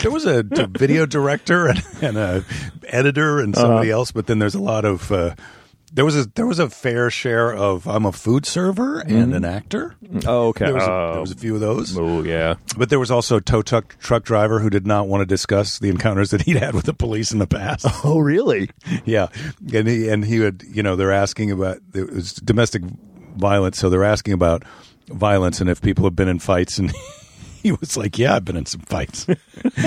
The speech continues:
Speaker 1: And, and they're asking him about self-defense. He goes, "Yeah, I know what that's like to defend yourself. I know what that's like."
Speaker 2: Oh, man. I wonder if
Speaker 1: And
Speaker 2: he's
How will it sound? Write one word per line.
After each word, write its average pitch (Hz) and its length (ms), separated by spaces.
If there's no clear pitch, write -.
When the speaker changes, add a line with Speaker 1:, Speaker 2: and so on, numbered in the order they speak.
Speaker 1:
And, 104 180
and 101 320
they're 98 140
asking 95 300
him 98 60
about 95 240
self-defense. 98 680
He 107 80
goes, 104 200
"Yeah, 135 200
I 98 100
know 110 100
what 90 120
that's - 260
like 82 180
to - 100
defend 95 360
yourself. 87 440
I 107 60
know 110 100
what 92 100
that's - 320
like." - 240
Speaker 2:
Oh, 127 300
man. 117 580
I 113 60
wonder 123 200
if 107 40
Speaker 1:
And 107 100
Speaker 2:
he's - 200